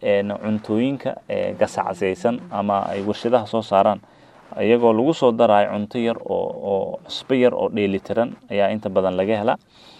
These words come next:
Ee, maadadan coloride-ka haddii jirkeena bani'aadamka ay ku yaraato, qofka muxuu dareemi karaa? Ee, wuxuu dareemi karaa xaaladahan soo socda ay ugu horeyso qofka inuu dareemo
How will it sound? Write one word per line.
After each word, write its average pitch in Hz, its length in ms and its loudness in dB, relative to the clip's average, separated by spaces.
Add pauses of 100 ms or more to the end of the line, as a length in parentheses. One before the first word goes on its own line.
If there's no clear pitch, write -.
(240)
Ee, 104 200 2
maadadan 135 500 4
coloride-ka 135 680 2 (180)
haddii 120 360 -2
jirkeena 135 420 -2
bani'aadamka 113 640 2
ay 98 100 -4
ku - 180 -6
yaraato, 107 540 4 (140)
qofka 123 280 0
muxuu 110 320 -4
dareemi 117 420 0
karaa? 127 280 2 (800)
Ee, 104 420 4
wuxuu 113 280 -4
dareemi 131 400 0
karaa 117 340 2 (100)
xaaladahan 110 540 4
soo 123 180 2
socda 110 440 0
ay 92 320 -4
ugu 143 220 0
horeyso 113 440 -2
qofka - 300 -2
inuu 143 240 -2
dareemo 107 460 2